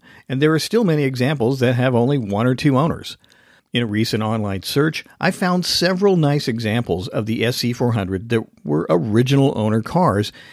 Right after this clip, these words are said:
and after twenty-five or thirty years of caring for their baby, these owners are finally, and in some cases quite reluctantly, selling their beloved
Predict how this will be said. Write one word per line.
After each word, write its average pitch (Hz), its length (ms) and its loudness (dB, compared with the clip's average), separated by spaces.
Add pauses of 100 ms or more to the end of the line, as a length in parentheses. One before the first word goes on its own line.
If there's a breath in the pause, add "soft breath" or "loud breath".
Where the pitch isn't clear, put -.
(180 loud breath)
and 135 120 -2
after 123 260 0
twenty-five 117 640 0
or 107 60 0
thirty 107 280 -2
years 113 300 2
of 87 220 -8
caring 113 300 0
for 110 140 -2
their 104 140 2
baby, 131 480 2 (340 loud breath)
these 160 200 2
owners 156 320 2
are 170 80 4
finally, 127 540 -2
and 131 300 -4 (100)
in 160 160 -6
some 269 240 -2
cases 175 420 0 (140)
quite 151 240 0
reluctantly, 117 720 0 (240 loud breath)
selling 151 480 0
their 170 140 2
beloved 120 580 2